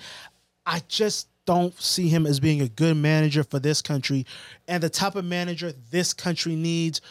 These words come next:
right now. He, I do not see him as a uniter of the people. I see him as a divider of the people. I have never heard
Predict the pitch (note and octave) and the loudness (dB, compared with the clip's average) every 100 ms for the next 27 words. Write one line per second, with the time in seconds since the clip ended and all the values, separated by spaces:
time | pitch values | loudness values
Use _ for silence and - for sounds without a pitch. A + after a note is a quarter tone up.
0 | - - C3+ D#3+ D#3 C3 C#3 C#3 B2+ G#2 | -20 -16 -2 -2 -2 -8 -6 -4 -4 -6
1 | _ _ _ _ _ _ _ _ _ - | _ _ _ _ _ _ _ _ _ 0
2 | G#3 G#3+ G#3+ A#3+ _ _ _ E3 D#3+ D#3+ | 2 4 0 -4 _ _ _ -2 -2 -2
3 | F3+ G3 - G#3 F#3 F3+ E3 D#3 D3+ C#3+ | -4 -6 -8 -8 -6 0 0 0 -4 -4
4 | C#3+ E3+ F#3+ G3 G3+ _ F3+ F3 E3+ G3 | -2 -2 -2 -4 -8 _ -2 -2 -4 -4
5 | F#3 F3 D3+ C#3+ F#3+ F3 E3+ E3 D#3 D#3+ | -4 -4 -2 -2 0 0 0 -2 -2 -2
6 | - - _ D#3 C#3+ B2+ D#3 C#3 A#2 A2+ | -4 -20 _ -6 -4 0 -2 -4 -10 -20
7 | _ _ _ D3+ C#3 C3 C#3 A#2 A#2 F3 | _ _ _ -4 -4 -4 -4 -6 -2 -2
8 | F#3 D#3+ D#3+ G#3+ A#3+ G#3+ E3+ E3+ C3 - | -2 -4 -2 -2 0 -2 -2 -6 -8 -20